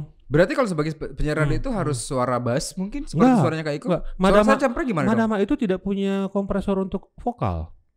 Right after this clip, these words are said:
Speaker 1: Wow.
Speaker 2: Jadi apapun yang, eh, keluar itu keluar saja.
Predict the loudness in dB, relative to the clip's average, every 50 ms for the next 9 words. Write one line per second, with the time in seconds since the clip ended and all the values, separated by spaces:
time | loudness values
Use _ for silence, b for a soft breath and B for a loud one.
0 | _ _ _ _ _ _ _ _ -16 -14 -14 -14 -16 -18 _ _ _ _ _ _
1 | _ _ -4 -2 -2 0 0 -2 -4 -4 -4 -4 -4 -4 -4 -4 -2 -2 -2 -4
2 | -6 -8 -10 -8 -6 -4 -4 -4 -4 -6 -8 -4 -4 -4 -4 -4 -6 -8 -6 -4
3 | -4 -4 -2 -4 -4 -6 -6 -6 -6 -8